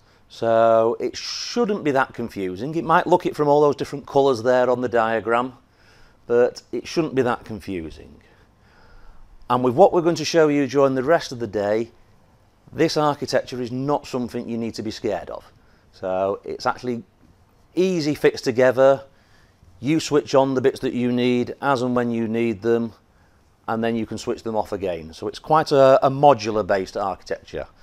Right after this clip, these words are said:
So if you think of each of those colour coded blocks as a module, you either use or don't use, switch on when you need it, switch off when you don't need it,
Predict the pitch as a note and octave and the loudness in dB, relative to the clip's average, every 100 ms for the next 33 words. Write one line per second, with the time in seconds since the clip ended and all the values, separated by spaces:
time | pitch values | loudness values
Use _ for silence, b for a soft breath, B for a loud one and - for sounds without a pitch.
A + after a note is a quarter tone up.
0 | b - G2+ C3+ B2+ D3+ C#3 C#3+ - C3 | b -8 -4 -4 -4 -4 -2 -4 -4 0
1 | C3+ B2+ - D3 C3 - B2+ A#2 G#2+ A2+ | 0 0 -2 0 0 2 0 2 -4 4
2 | A#2+ - - - - A2 A2 A#2+ C#3 A2 | 4 4 -2 -20 -12 -8 -6 2 2 2
3 | A2+ B2 D3+ - b b b - A2 G#2+ | 0 0 -2 -8 b b b -12 -4 0
4 | G#2+ G2 G#2 G#2+ G#2 - _ _ - B2 | 0 2 2 4 2 -2 _ _ -4 0
5 | C3+ B2+ A2 - G#2+ A#2+ C#3 G2+ A2 B2 | 0 0 -4 -2 0 2 0 -2 -4 -2
6 | C#3+ D#3 - _ b b - - A#2+ C3+ | -4 -8 -16 _ b b -14 -6 -2 2
7 | B2 B2 A#2+ A#2 A#2+ A#2 A#2 - - A2 | 2 2 -4 -4 -4 -4 -4 -6 -10 -10
8 | - A2 G#2+ G#2+ G2+ A#2 B2+ G2 F#2+ F#2+ | -4 -4 -2 -6 -2 -2 -2 -6 -10 -8
9 | G#2 - | -6 -6